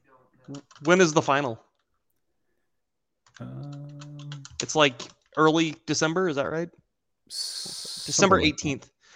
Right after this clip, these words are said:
Speaker 1: So a week before Christmas. Am I gonna be able to just bug out?
Speaker 2: Is that
Speaker 1: I
Speaker 2: really the, is that really it, though?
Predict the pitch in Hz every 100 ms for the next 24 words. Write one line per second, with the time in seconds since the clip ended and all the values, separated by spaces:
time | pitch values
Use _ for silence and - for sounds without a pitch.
0 | - - 190 143 127 170 185 - 165 -
1 | 147 - 131 120 - - - - _ _
2 | _ _ _ _ _ _ - 135 139 143
3 | 135 127 120 113 110 127 127 117 107 -
4 | _ _ _ _ _ _ _ _ _ _
5 | _ _ _ _ _ _ _ _ _ _
6 | 156 135 175 - 147 156 143 120 113 107
7 | 104 - - - - - - - - _
8 | _ _ _ _ _ _ _ _ _ _
9 | - 123 147 139 123 117 135 180 185 170